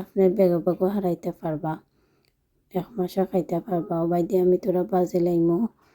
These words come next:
চপ ডুবার তেল বাজার দরকার নাই, ডুবার তেল বাজিলে আলু চপ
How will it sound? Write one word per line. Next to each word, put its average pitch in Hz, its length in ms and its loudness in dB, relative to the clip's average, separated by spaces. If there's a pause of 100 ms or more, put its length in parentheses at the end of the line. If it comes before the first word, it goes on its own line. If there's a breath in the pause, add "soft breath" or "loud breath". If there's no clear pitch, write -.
(220)
চপ 220 200 4 (140)
ডুবার 190 360 4 (120)
তেল 185 180 4 (380)
বাজার 185 400 2 (100)
দরকার 180 320 0 (100)
নাই, 180 160 2 (180)
ডুবার 175 340 0
তেল 180 160 2 (160)
বাজিলে 185 420 2
আলু 175 240 -2
চপ 180 140 0